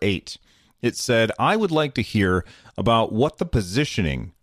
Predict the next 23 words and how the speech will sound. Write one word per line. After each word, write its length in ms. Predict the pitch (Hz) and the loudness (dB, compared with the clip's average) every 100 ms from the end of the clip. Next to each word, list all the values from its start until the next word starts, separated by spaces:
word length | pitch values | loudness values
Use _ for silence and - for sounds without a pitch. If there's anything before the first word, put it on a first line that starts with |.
| _ | _
of 160 | 110 87 | -4 0
the 80 | 98 | 2
next 440 | 107 147 - - | 4 2 -4 -14
fiscal 540 | - - 233 - 120 | -8 -4 -4 -2 -2
year 300 | 90 73 71 | 0 -2 -2
ending 340 | - 131 131 117 | 0 0 2 4
March 360 | 113 113 - | 4 2 -2
thirty-first, 540 | - 104 101 101 98 - | -2 -2 0 -2 -2 -2
twenty 240 | 110 98 | -2 -2
twenty-one," 800 | - 90 80 73 69 82 113 101 - | -2 -2 -2 -2 -4 -4 -6 -10 -6
so 380 | 120 95 87 - | -2 0 -2 -4
a 120 | 98 92 | -8 -8
full 560 | - 131 117 113 101 | -4 2 4 4 2
year 440 | 92 98 87 80 78 | 2 2 2 0 0
away, 520 | 82 80 73 67 80 _ _ _ | -2 -2 -4 -4 -10 _ _ _
or, 160 | - 98 | -2 0
or 220 | 107 104 | 0 0
more 320 | 98 117 117 | 2 2 2
than 140 | 104 92 | 2 0
a 40 | |
full 280 | - 80 76 | -2 -4 -4
year 200 | 73 67 | -4 -4
away. 340 | 67 60 73 | -6 -6 -8